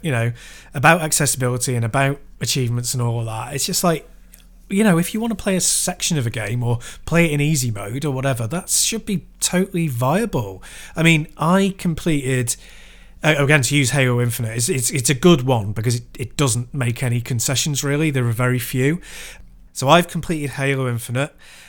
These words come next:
I've completed the campaign on Heroic. I've beaten all the high-value targets. I've cleared all the forward operating bases, and I've defeated all of the strongholds of the Banished.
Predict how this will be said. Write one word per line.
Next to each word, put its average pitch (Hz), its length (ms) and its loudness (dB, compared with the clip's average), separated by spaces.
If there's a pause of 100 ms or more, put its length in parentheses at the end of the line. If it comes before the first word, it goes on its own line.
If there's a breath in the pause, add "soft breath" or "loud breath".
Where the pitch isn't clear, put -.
(200 loud breath)
I've 123 140 -6
completed 175 340 -2
the 160 80 -4
campaign 131 560 -2
on 120 120 -2
Heroic. 120 640 -4
I've 123 180 -6
beaten 127 240 -6
all 170 180 2
the 175 100 -2
high-value 127 580 -4
targets. 113 640 -6
I've 120 200 -6 (120)
cleared 123 360 -4
all 180 280 2
the 151 300 0
forward 131 380 -2
operating 117 500 -6
bases, 120 500 -4 (320 loud breath)
and 131 160 -4
I've 120 120 -4
defeated 131 580 -6
all 165 340 4
of 151 160 -4
the 131 400 0 (420 soft breath)
strongholds 143 920 0
of 120 220 -6
the 131 120 -2
Banished. 131 560 -2